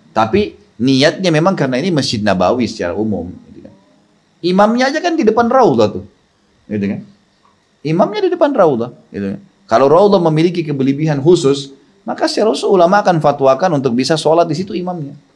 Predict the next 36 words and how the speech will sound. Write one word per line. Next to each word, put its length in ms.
Ini 160
nanti 320
akan 320
dieks-, 400
diperluas 560
masjid, 240
ya. 240
Masjid 320
Haram 320
akan 320
lebih 240
besar 160
daripada 320
masjid 240
yang 160
awalnya 320
sekitar 320
empat 400
kali. 320
Masjid 240
Nabawi 320
juga 160
sekitar 320
begitu 240
nanti. 240
Nanti 400
kuburan 400
Nabi 160
sallallahu 240
alaihi 80
wasallam 160
itu 40
bukan 280
lagi 240
di 80
dekat 240